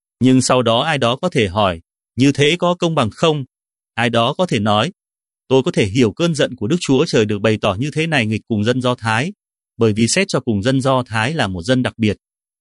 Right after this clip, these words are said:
và Đức Chúa Trời đã bày tỏ chính Ngài cho họ theo một cách rất đặc biệt. Ngài đã ban cho họ Kinh Thánh và các tiên tri, và vân vân, nhưng dân ngoại, chắc chắn họ sẽ không bị trừng phạt như vậy. Họ chưa bao giờ có cơ hội.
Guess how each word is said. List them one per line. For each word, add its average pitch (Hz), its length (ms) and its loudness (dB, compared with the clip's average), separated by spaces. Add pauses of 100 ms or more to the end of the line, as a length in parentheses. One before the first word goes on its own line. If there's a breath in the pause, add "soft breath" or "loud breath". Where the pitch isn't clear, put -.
(100)
và 107 200 0
Đức 165 160 0
Chúa 151 200 0
Trời 127 220 2
đã 123 120 -2
bày 113 240 0
tỏ 95 160 -2
chính 139 220 -2
Ngài 113 240 -2
cho 147 160 -4
họ 135 240 -2
theo 143 160 0
một 117 160 0
cách 165 160 -4
rất 214 140 0
đặc 151 160 -4
biệt. 113 180 2 (540)
Ngài 110 160 0
đã 117 120 -4
ban 151 260 0
cho 147 140 -6
họ 135 220 -2
Kinh 139 160 0
Thánh 131 220 -2
và 151 80 0
các 160 220 -6
tiên 156 160 0
tri, 131 320 0 (480)
và 101 180 0
vân 156 200 0
vân, 160 240 0 (340)
nhưng 131 220 2
dân 156 180 0
ngoại, 135 260 -2 (360)
chắc 170 160 -2
chắn 139 200 -2
họ 170 180 -4
sẽ 135 120 -8
không 170 260 -2
bị 110 120 -2
trừng 107 200 -2
phạt 101 200 -6
như 127 140 0
vậy. 131 220 0 (500)
Họ 123 160 0
chưa 156 260 0
bao 147 180 0
giờ 120 200 2
có 117 140 -4
cơ 135 180 0
hội. 131 240 2